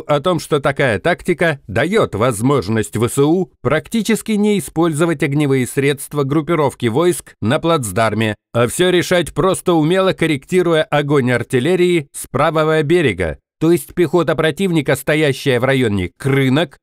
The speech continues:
просто перемалывается дистанционно, даже не вступая в огневой контакт с морской пехотой В С У. В связи с этим у них возникают все более тяжелые подозрения в том, что вот этот плацдарм в Крынках, который до сих пор считается основным,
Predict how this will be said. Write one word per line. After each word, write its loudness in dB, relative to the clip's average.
просто 0
перемалывается 2
дистанционно, 0
даже 0
не 0
вступая 0
в 0
огневой 2
контакт -2
с -14
морской 2
пехотой 0
В 2
С 0
У. 2
В -14
связи 2
с -4
этим 2
у 2
них 0
возникают 0
все -2
более 2
тяжелые 2
подозрения 0
в -20
том, 2
что 0
вот 0
этот -2
плацдарм 0
в -16
Крынках, 0
который 0
до 0
сих -2
пор 0
считается 0
основным, 0